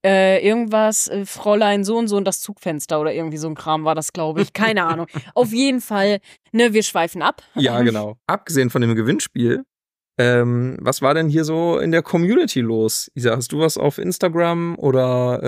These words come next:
Speaker 2: äh, auf anderem Wege bekommen?
Speaker 1: Nee, auf Instagram, also, äh, die Anmerkung, äh, am Anfang hatte ich ja schon gemacht.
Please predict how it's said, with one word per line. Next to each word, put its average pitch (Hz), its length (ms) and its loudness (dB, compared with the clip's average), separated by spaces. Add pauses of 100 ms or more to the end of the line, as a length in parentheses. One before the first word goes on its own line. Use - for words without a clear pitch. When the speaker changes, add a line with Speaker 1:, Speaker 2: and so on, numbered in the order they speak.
(340)
Speaker 2:
äh, - 80 -8
auf - 180 -8
anderem 151 420 2
Wege 147 220 2
bekommen? 143 460 -4
Speaker 1:
Nee, 226 260 4
auf - 140 -4
Instagram, 247 580 0
also, 202 400 4
äh, 175 360 2
die 180 160 -2
Anmerkung, 220 600 2 (140)
äh, 196 140 0
am 180 180 -2
Anfang 214 320 -2
hatte 202 140 -2
ich - 80 -8
ja 196 80 -2
schon 170 180 -4
gemacht. 175 400 -2